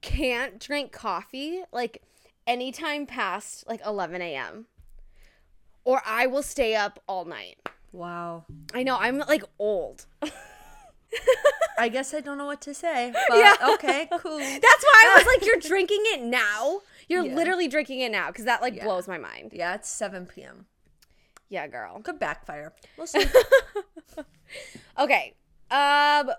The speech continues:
Speaker 1: moving on. What are you reading, watching, listening, consuming?
Speaker 2: I was gonna start a book the other night, but I didn't. But I'm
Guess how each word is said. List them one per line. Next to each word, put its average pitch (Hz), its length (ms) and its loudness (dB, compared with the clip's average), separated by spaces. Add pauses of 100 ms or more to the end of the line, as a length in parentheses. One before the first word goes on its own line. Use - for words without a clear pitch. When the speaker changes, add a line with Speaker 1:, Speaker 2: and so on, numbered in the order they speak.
(120)
Speaker 1:
moving 277 360 -4
on. 180 300 -2
What 208 460 -2
are 330 120 0
you 320 280 -4
reading, 220 440 -4
watching, 196 600 -8
listening, 185 380 -14
consuming? 175 520 -18 (280)
Speaker 2:
I 220 100 -4
was 262 160 -2
gonna 359 160 -8
start 330 240 -2
a 240 40 -6
book 247 200 -8
the 240 140 -2
other 220 180 -2
night, 185 300 -8
but 202 120 -2
I 208 100 0
didn't. 175 460 -6
But 196 200 2
I'm 214 200 -2